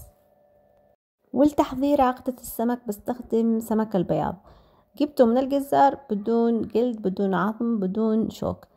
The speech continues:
بحط عليه نص ملعقة طعام من الملح،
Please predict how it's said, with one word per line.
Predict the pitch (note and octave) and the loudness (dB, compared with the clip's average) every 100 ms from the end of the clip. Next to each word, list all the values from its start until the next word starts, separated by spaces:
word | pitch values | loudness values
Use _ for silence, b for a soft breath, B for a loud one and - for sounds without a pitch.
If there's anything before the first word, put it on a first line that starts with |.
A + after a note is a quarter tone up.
| _ _ _ | _ _ _
بحط | G#3 B3 A#3+ | -4 -2 2
عليه | F#3+ G#3 G3+ | 2 4 2
نص | G#3 A#3 | 0 -2
ملعقة | G3+ G3 G3+ G3+ - | -2 -2 -4 -8 -6
طعام | F#3 G3 F3+ - | -2 0 0 -2
من | G#3 G3+ | 0 2
الملح، | F3 F3+ C#4 - | 2 0 0 -4